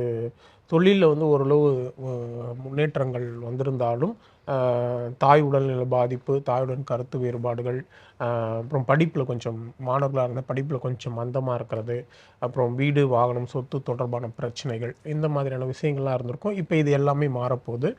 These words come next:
அவங்களுக்கு பத்தாம் இடத்துல சனி பகவான் வர வந்துட்டார் already. இப்ப வந்து ராகு வந்து ஒன்பதாம் இடத்துக்கு போறார், கேது வந்து மூணாம் இடத்துக்கு வராங்க. So, அவங்களுக்கு இருக்கிற, அ,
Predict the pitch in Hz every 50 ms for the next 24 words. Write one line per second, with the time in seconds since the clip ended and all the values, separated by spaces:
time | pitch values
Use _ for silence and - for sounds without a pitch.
0 | - - - - - - - 160 151 156 156 151 151 147 - 143 139 151 143 -
1 | - 180 185 185 170 165 156 - 151 175 202 226 - - _ - 160 165 156 151
2 | 143 - 156 156 180 170 165 160 156 143 131 131 127 127 135 131 127 127 131 127
3 | 131 131 131 143 131 127 120 127 131 131 127 131 131 170 226 220 180 151 170 165
4 | 160 160 214 208 175 156 165 175 170 165 156 147 139 135 135 139 170 180 175 151
5 | 131 127 127 131 139 147 151 147 160 165 160 156 139 120 117 - 127 127 123 123
6 | 123 120 123 - _ - - - - - _ _ - 214 226 220 208 160 151 160
7 | 214 208 170 160 156 147 135 123 120 - - 139 - 117 117 120 113 113 - -
8 | _ _ _ _ _ _ _ _ _ _ _ _ _ _ _ _ - - 214 185
9 | 151 160 180 196 175 139 143 147 143 143 139 - 202 190 214 - - 254 226 190
10 | 160 139 131 127 120 113 113 - - - - - - _ _ - 135